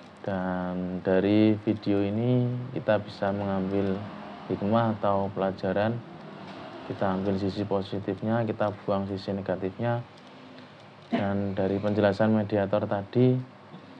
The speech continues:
jadi sebenarnya itu bukan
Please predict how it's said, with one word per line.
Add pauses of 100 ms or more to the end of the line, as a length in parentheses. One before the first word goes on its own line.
(240)
jadi (240)
sebenarnya
itu (1000)
bukan